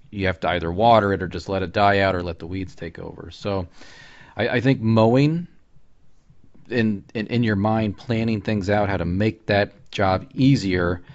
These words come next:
and then chunking out how you can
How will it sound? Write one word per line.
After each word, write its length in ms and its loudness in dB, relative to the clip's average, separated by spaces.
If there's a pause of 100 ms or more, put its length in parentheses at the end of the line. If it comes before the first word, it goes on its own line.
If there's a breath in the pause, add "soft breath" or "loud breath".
(180 soft breath)
and 140 -8
then 220 0
chunking 420 0
out 360 2 (200)
how 140 -6
you 160 -2
can 320 -6